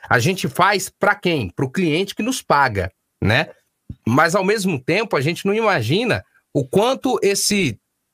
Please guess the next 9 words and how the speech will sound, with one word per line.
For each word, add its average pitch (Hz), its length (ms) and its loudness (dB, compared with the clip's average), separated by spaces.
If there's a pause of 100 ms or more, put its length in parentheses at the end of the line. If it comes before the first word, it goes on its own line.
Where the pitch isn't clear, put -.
(100)
esse 156 180 2
trabalho 156 380 2
que 196 80 -2
a 165 40 2
gente 147 220 0
faz 170 480 2 (400)
serve 202 540 2
de, 185 300 0
de 151 840 0